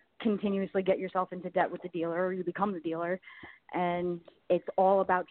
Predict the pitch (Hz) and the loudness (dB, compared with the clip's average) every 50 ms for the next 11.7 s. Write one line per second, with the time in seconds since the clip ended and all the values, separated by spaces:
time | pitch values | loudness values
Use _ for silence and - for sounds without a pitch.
0 | - - 180 175 - 190 190 185 180 151 - 170 165 160 - - - - 202 190 | -10 -10 -10 -10 -10 -12 -10 -8 -10 -10 -8 -8 -10 -10 -12 -14 -10 -6 -4 -4
1 | 175 127 80 - - _ - - - - - - - - - - - _ _ _ | -2 -4 -4 -8 -14 _ -20 -20 -20 -20 -20 -20 -20 -20 -20 -20 -20 _ _ _
2 | _ _ _ - - - 214 202 190 190 190 202 214 214 220 214 214 214 226 226 | _ _ _ -16 -4 0 0 0 0 0 -4 -4 -4 -2 -2 -2 -2 -2 -2 -4
3 | 214 - - - - - - 202 190 185 180 180 170 170 - - - - _ _ | -6 -8 -14 -18 -12 0 2 4 4 4 4 2 0 -2 -4 -6 -10 -14 _ _
4 | _ _ _ _ - 185 202 - - 214 196 185 190 190 190 185 - - - - | _ _ _ _ 0 0 2 4 2 2 2 2 0 -2 -2 -4 -6 -8 -10 -10
5 | 202 190 190 190 185 185 185 _ _ _ _ _ _ _ _ _ _ _ _ _ | -10 -10 -8 -10 -10 -12 -14 _ _ _ _ _ _ _ _ _ _ _ _ _
6 | _ - - 220 - - - 208 196 196 202 - 208 208 196 196 190 190 175 - | _ -12 -12 -12 -6 0 0 2 2 2 -2 -2 0 -2 -2 -2 -4 -4 -6 -8
7 | 202 196 190 185 180 180 180 185 190 185 - 226 214 208 214 214 220 220 220 - | -8 -8 -8 -8 -8 -6 -4 -4 -4 -4 -6 -6 -6 -4 -4 -4 -4 -6 -8 -12
8 | - - - - - - - - - - - 214 196 190 185 185 175 175 175 175 | -14 -20 -20 -20 -20 -20 -20 -20 -12 0 2 2 4 4 2 0 0 0 -2 -4
9 | - - - 196 196 185 - - - - - 208 196 190 190 185 190 - - 190 | -4 0 2 2 2 2 -2 -12 -14 -2 0 0 2 2 0 0 -2 -2 0 0
10 | 180 175 175 175 165 160 151 151 - - - - _ _ _ _ - - - - | -2 -2 -2 -2 0 0 0 -2 -4 -8 -14 -20 _ _ _ _ -20 -20 -20 -20
11 | - _ - _ _ _ _ _ _ - 190 170 - | -20 _ -20 _ _ _ _ _ _ -2 -2 -2 -2